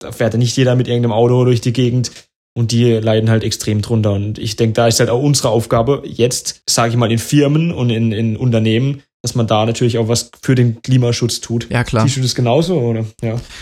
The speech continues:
Speaker 2: Ähm, ich hab so ein bisschen das Gefühl, dass es auch teilweise ein wenig an, an Aufklärung mangelt aktuell noch, weil es gibt einfach kleine Dinge, die man machen kann, um seinen Beitrag zu leisten. Also wir beispielsweise achten darauf, dass wir keine Plastikflaschen kaufen. Das ist zwar
Speaker 1: Mhm.
Speaker 2: nur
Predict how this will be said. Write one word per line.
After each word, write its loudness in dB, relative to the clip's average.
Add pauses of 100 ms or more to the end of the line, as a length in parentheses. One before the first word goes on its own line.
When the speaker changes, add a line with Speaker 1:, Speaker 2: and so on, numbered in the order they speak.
(300)
Speaker 2:
Ähm, 4
ich -2
hab 0
so 2
ein 6
bisschen 2
das 2
Gefühl, 0
dass -2
es -4
auch -2
teilweise 2
ein 2
wenig 0
an, 0
an -6
Aufklärung -2
mangelt 0
aktuell -4
noch, -4
weil 0
es -4
gibt -6
einfach -4
kleine 4
Dinge, 4
die 0
man 2
machen 0
kann, 2
um 0
seinen 2
Beitrag -2
zu -8
leisten. 0
Also -2
wir 2
beispielsweise 0
achten -2
darauf, 0
dass -4
wir -4
keine -2
Plastikflaschen -2
kaufen. -2
Das -8
ist -2
zwar 4
Speaker 1:
Mhm. 6
Speaker 2:
nur 4